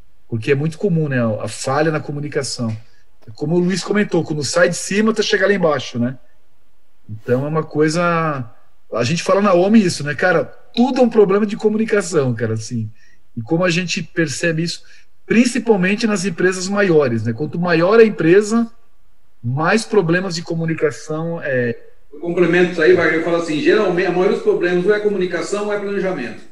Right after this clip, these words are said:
Speaker 2: né? Geralmente,
Speaker 1: É, total.
Speaker 2: é, é, é, coisas que estão erradas porque você não planejou lá atrás, né? O planejamento é errado,
Speaker 1: É.
Speaker 2: ou a comunicação faz parte dessa, até dessa
Speaker 1: Não, aí falar, "Ah, ninguém falou, não sabia, ninguém falou direito." Cara, assim, é, isso é um problema muito crônico, muito.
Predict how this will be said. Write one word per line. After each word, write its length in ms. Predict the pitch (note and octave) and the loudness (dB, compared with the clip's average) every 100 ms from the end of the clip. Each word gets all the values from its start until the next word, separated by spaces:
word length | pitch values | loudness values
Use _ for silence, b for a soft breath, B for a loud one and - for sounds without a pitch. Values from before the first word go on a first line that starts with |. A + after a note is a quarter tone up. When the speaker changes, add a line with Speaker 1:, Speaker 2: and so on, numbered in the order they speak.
| - | -10
Speaker 2:
né? 260 | B2+ A#2+ A#2 | -8 -8 -6
Geralmente, 420 | A#2 B2+ - G3 | 0 2 2 2
Speaker 1:
É, 20 | |
total. 560 | F3+ - B2+ B2+ C3+ A2 - | -2 0 0 0 -4 -10 -14
Speaker 2:
é, 60 | |
é, 800 | - C#3 C3+ B2+ C3 B2+ B2 B2+ | -16 -14 -12 -12 -10 -8 -8 -12
é, 40 | - | -2
coisas 240 | F3 F3 | -2 -2
que 80 | - | -2
estão 140 | G3 | 0
erradas 220 | E3+ F#3+ G#3 | 2 2 0
porque 120 | G#3 | 2
você 260 | G3+ G3 | 2 4
não 220 | G3 G#3 A3+ | 0 0 -4
planejou 400 | A3 G#3 F3 G3 | 0 2 2 0
lá 80 | |
atrás, 340 | G3 G3+ A2+ A#2 | -4 -8 -10 -12
né? 80 | B2+ | -12
O 40 | |
planejamento 400 | C3+ C#3+ C#3+ D3 | -12 -12 -12 -12
é 40 | D#3+ | -10
errado, 220 | C#3+ C#3+ | -8 -4
Speaker 1:
É. 260 | C3+ C3+ A#2+ | 0 0 -2
Speaker 2:
ou 160 | D#3+ - - - | -6 -14 -18 -12
a 100 | - | -10
comunicação 560 | - F3+ F3+ F3 F3+ F3+ | -2 0 0 -4 -6 -6
faz 160 | F3+ F3 | -6 -6
parte 240 | D#3 E3+ | -8 -8
dessa, 180 | D#3+ D#3 - - | -8 -10 -14 -12
até 220 | - C#3+ | -6 -4
dessa 140 | D#3+ | 0
Speaker 1:
Não, 60 | A3+ | 2
aí 120 | F#3+ | 2
falar, 300 | - G3+ F#3+ | 4 2 2
"Ah, 60 | F3+ | 2
ninguém 260 | F3+ A3+ | 4 4
falou, 560 | A#3+ G#3 E3+ F#3+ A3 A3 | 6 4 6 8 8 8
não 100 | G3 | 2
sabia, 800 | D#3+ F3+ C#3 D3 G#3 A3 G#3+ G3+ | -2 0 0 2 4 4 4 2
ninguém 220 | F3 F#3+ | 0 -4
falou 200 | - F3+ | -2 -2
direito." 880 | D#3 D#3 E3+ G3+ G#3 G3+ - F#3 F3 b b b - - | 0 0 4 8 8 6 0 -10 -10 b b b -16 -2
Cara, 340 | F#3+ F3 C#3+ | 2 2 0
assim, 440 | B2+ D#3 C3 A2+ A2 | -2 -4 -2 -2 -4
é, 160 | - B2+ | -4 -4
isso 180 | B2+ G3 | -2 -4
é 40 | |
um 40 | |
problema 360 | G#3+ A3 F3+ A3 | 2 2 4 2
muito 320 | F#3 G#3 A3+ | 2 2 0
crônico, 480 | - C#3+ B2 G#2+ - | 0 2 2 0 -4
muito. 600 | A#2+ C3+ F#3 G3 - A2+ | -2 2 4 2 0 -10